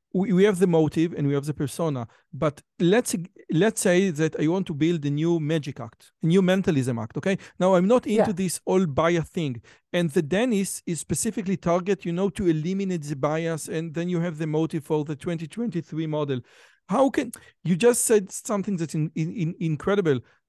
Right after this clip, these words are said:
Speaker 1: How do you open the model in a non-biased questions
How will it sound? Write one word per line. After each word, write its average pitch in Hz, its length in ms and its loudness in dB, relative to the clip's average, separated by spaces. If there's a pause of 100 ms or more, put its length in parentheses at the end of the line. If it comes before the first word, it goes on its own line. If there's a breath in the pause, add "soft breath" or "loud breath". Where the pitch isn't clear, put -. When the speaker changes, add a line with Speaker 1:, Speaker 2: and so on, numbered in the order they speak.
(100)
Speaker 1:
How 240 240 -2
do 262 120 -2
you 226 220 -2
open 214 460 -2
the 180 80 -6
model 156 540 -4 (340)
in 185 140 0
a 190 60 2
non-biased 185 680 0
questions 135 680 -8